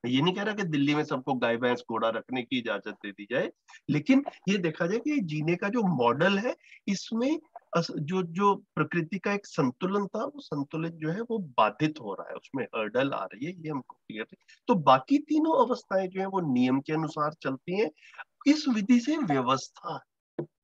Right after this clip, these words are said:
और बड़ी ब्यूटीफुल व्यवस्था है, व्यवस्था है। ठीक है, ये मानव के ही समझ में कमी है, यही जो है मूल,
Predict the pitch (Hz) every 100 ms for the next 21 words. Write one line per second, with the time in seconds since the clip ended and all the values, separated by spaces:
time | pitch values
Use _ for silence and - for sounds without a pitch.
0 | _ 202 190 233 208 165 196 247 208 214
1 | 160 131 - - - _ _ - - -
2 | - - _ _ _ _ _ _ _ _
3 | _ _ _ _ 202 294 - _ - 240
4 | - - 135 135 123 151 220 247 254 233
5 | 226 294 302 - 170 175 175 175 175 165
6 | 131 123 113 113 120 131 185 180 156 139
7 | 135 127 _ 127 123 139 143 147 147